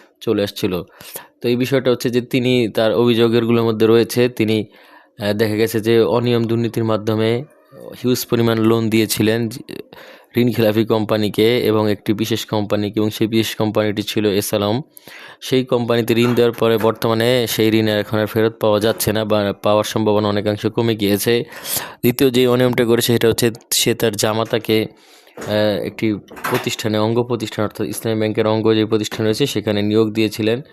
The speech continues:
যেটা আসলে একটা অনিয়ম বা দুর্নীতি হিসেবে ধরে নেওয়া যায়, কারণ তিনি তার আত্মীয় স্বজনকে বিভিন্ন পদ পদবিতে প্রতিস্থাপন করছিলেন। যাই হোক, এই ধরনের দুর্নীতি অনিয়মগুলোর কারণে কিন্তু ইসলামী ব্যাংক ডুবতে বসেছিল। তবে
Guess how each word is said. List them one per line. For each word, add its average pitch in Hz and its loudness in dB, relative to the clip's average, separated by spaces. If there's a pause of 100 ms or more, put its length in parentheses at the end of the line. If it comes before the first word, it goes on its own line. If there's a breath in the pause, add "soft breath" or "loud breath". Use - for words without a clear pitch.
(440 loud breath)
যেটা 113 -2
আসলে 110 0
একটা 110 0
অনিয়ম 110 0
বা 101 2
দুর্নীতি 113 0
হিসেবে 110 0
ধরে 104 0
নেওয়া 101 0
যায়, 92 -2
কারণ 98 -2
তিনি 110 -2
তার 110 0
আত্মীয় 110 -2
স্বজনকে 107 -2 (520 loud breath)
বিভিন্ন 120 4 (140)
পদ 113 2 (120)
পদবিতে 107 0 (420)
প্রতিস্থাপন 110 -4
করছিলেন। 101 0 (560 loud breath)
যাই 131 4
হোক, 143 0
এই 139 4
ধরনের 131 2
দুর্নীতি 131 2
অনিয়মগুলোর 123 4
কারণে 120 -2
কিন্তু 113 0 (180)
ইসলামী 113 0
ব্যাংক 110 0
ডুবতে 120 0
বসেছিল। 110 0
তবে 107 2